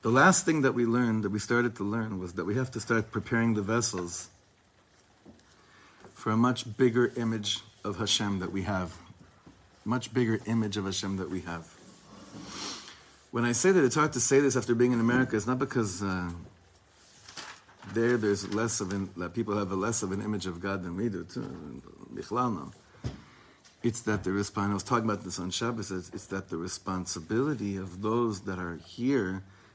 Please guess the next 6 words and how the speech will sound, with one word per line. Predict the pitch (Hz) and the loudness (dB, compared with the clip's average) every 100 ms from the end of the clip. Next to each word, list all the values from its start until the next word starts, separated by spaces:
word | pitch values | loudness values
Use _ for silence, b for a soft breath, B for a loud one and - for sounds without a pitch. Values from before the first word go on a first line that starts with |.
| b | b
in | 117 110 | 0 2
the | 101 | 2
land | 104 123 120 113 | 2 2 2 0
where | 92 101 104 101 98 - | -2 -2 -2 -2 -4 -8
the | 98 95 92 - - - - - | -6 -4 -4 -8 -14 -20 -20 -6
Nevuah, | 98 92 107 151 123 92 | -4 -4 0 2 2 0